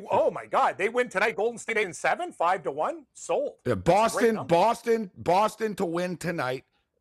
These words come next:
Speaker 2: Golden State to win the series is plus four ninety.
Speaker 1: Wow.
Speaker 2: Golden State to win tonight. Golden State to win the series is plus one oh five.
Speaker 1: Okay. What's Boston to win tonight? Boston to win the series.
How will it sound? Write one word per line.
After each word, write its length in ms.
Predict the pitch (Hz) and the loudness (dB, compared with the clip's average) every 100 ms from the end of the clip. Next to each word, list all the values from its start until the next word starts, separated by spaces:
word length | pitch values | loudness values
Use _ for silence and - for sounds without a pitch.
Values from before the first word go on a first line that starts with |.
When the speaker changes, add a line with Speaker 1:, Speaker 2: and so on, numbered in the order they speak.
| 101 | -6
Speaker 2:
Golden 380 | 143 175 185 175 | 2 2 2 -4
State 380 | - 175 175 - | 0 0 0 -4
to 80 | |
win 260 | 147 160 156 | -4 -2 -4
the 80 | 131 | -6
series 640 | - 165 147 110 113 - - | -6 -2 -2 -2 -8 -12 -10
is 160 | 120 | -10
plus 280 | - 151 143 | -6 -2 -2
four 260 | - 135 117 | -2 -2 -2
ninety. 380 | 104 87 - _ _ _ _ _ _ _ _ _ _ | -4 -10 -14 _ _ _ _ _ _ _ _ _ _
Speaker 1:
Wow. 260 | - - - 107 | -20 -20 -14 2
Speaker 2:
Golden 400 | 175 220 226 190 | 4 6 4 0
State 380 | - 202 233 | 2 2 2
to 100 | - | 2
win 260 | 175 156 139 | 4 4 2
tonight. 500 | 123 139 113 113 - _ _ _ _ 110 | 0 0 2 0 -4 _ _ _ _ 0
Golden 320 | 165 185 156 | 4 4 2
State 320 | 123 185 185 | 2 0 2
to 80 | 165 | 2
win 180 | 156 139 | 2 2
the 80 | 120 | 0
series 540 | - 196 165 120 104 | 0 2 2 0 -4
is 180 | 117 110 | -8 -6
plus 280 | 139 135 - | -2 -2 -2
one 160 | 127 | -4
oh 100 | 104 | -4
five. 460 | 90 131 139 - - _ _ _ _ _ _ _ _ 147 | -4 -4 -4 -8 -20 _ _ _ _ _ _ _ _ -18
Speaker 1:
Okay. 380 | 143 127 175 180 _ _ | -12 -8 -8 -10 _ _
What's 140 | 175 - | -10 -4
Boston 480 | 175 180 - 202 180 | 0 0 -2 -6 -4
to 60 | |
win 160 | 165 175 | -4 -4
tonight? 340 | 170 170 180 | -2 -2 -2
Boston 400 | - 156 156 170 | 0 0 -2 -6
to 60 | 151 | -10
win 120 | 147 | -10
the 80 | 131 | -12
series. 520 | - 165 107 95 - | -12 -12 -12 -18 -20